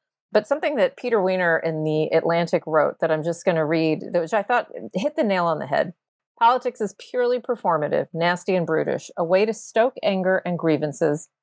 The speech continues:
a means to exact vengeance." And, you know, there's part of me that, eh,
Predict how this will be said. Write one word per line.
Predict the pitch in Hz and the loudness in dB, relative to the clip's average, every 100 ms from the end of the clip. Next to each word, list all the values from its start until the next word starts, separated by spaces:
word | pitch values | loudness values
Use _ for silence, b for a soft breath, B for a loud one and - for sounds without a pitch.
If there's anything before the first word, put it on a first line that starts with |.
| _ - | _ -6
a | 170 | -2
means | 175 202 226 226 | 0 2 0 0
to | - | -2
exact | 180 151 160 156 _ - | -4 0 0 0 _ -2
vengeance." | 147 156 151 135 - - _ _ _ - | 0 2 0 -2 -4 -14 _ _ _ -4
And, | 254 | 0
you | 247 | 2
know, | |
there's | 220 214 | 0 -2
part | - - 269 | -6 0 2
of | 302 | 2
me | 208 175 165 - | -2 0 -2 -2
that, | 190 - - | -4 -4 -4
eh, | 135 | -4